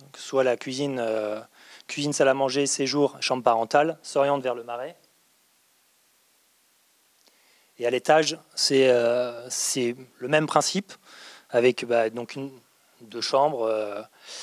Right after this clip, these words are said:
et un espace un peu singulier au niveau, euh, du séjour. Donc on a joué sur, euh,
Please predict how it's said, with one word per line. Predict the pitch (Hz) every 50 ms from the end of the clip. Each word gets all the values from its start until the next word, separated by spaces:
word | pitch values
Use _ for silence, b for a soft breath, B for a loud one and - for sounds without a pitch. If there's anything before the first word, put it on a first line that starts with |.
| B B B B B B B B
et | 131 127 135 135 143
un | 139 127
espace | 135 131 - - 135 -
un | 156 147
peu | - 156
singulier | 143 - 156 143 143 151 147 151 156 156 143 - -
au | - 123
niveau, | 120 131 131 127 123 139 143 139 139 127
euh, | 117 110 107 107 104 104 104 104 104 110
du | 117 110 110
séjour. | - - 127 120 120 139 151 165 165 -
Donc | 131 113 -
on | 131 123
a | 123
joué | 123 127 143 147
sur, | - - - 131 120
euh, | 117 113 110 107